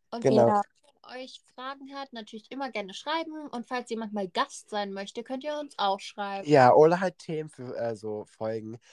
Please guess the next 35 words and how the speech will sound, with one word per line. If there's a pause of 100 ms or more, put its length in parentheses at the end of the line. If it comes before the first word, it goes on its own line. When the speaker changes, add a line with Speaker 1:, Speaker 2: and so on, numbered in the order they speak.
(140)
Speaker 2:
Also
schreibt
uns
einfach
auf
Instagram.
<laughs>
Ähm,
Speaker 1:
Ja,
bitte,
Leute.
Speaker 2:
friends (240)
Punkt
from (100)
Punkt (800)
N
Y, (240)
New
York,
oder?
Speaker 1:
Ja.
Speaker 2:
Ausgeschrieben. (300)
Ja,
New
Speaker 3:
Genau.
Speaker 2:
York. (340)
Ähm,
das
ist
unser
Insta,
friends
Punkt
from
Punkt.